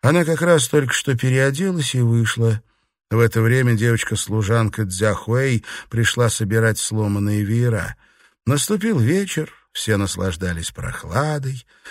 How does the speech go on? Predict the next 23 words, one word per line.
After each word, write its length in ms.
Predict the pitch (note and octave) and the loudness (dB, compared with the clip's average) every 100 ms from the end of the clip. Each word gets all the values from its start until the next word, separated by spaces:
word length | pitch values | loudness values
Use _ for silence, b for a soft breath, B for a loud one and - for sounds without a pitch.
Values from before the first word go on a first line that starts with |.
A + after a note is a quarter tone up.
| B B B B B - | B B B B B 0
но 300 | A3 B3+ A3+ | 4 6 6
об 120 | D#3 | 6
этом 420 | F3+ F3 D3+ C#3+ | 4 4 0 0
мы 180 | B2+ A#2+ | 2 0
рассказывать 1200 | F#2+ - - F#2+ F#2 E2+ D#2+ D#2 - - - - | 0 -4 -4 -2 -2 -4 -6 -10 -10 -10 -10 -10
не 260 | A2 D#2+ D#2+ | -10 -8 -8
будем. 880 | - - A2+ - - - - A#2 - _ _ _ _ _ _ _ _ _ _ _ _ _ - | -10 -8 -8 -8 -16 -14 -12 -14 -18 _ _ _ _ _ _ _ _ _ _ _ _ _ -6
На 200 | F#2 B2 | 2 2
следующий 720 | A#2+ E3 F3+ D3 C3 - B2 | 2 0 0 0 0 0 -2
день, 340 | A#2 D3 C#3 G2+ | 0 0 0 -2
когда 340 | F#2 E2+ F#2+ | -4 -4 -4
госпожа 600 | F2+ F2+ - G2 F#2+ F#2 | -4 -6 -4 -4 -2 -4
Ван, 440 | D#2+ F2+ A#2+ A#2+ A2 B B | -4 -2 0 0 -2 B B
Бао-чай, 720 | G2 G#2+ F2+ E2 G2+ B2 B2 | 0 0 0 -4 0 2 2
Даю 540 | F2 F#2 F2 D#2+ B2+ A2+ | 0 -2 -2 -2 -2 0
и 100 | G2+ | -2
другие 560 | F#2 G#2 G2+ A#2 G2+ | -2 -4 -2 -2 -2
сестры 640 | - A#2 G#2+ - G2+ G2 - B B | -2 0 0 -2 -4 -4 -6 B B
собрались 640 | - A2+ G#2+ A2 A2+ G2+ | -2 0 2 2 2 -2
в 100 | - | -4
комнате 480 | A2 G#2+ G2+ G2 G#2 | -2 0 0 -2 -2
матушки 540 | G2+ F#2+ - - F2+ | -2 -2 -4 -8 -8
Дзя, 360 | E2+ G2 F3+ | -6 -2 -2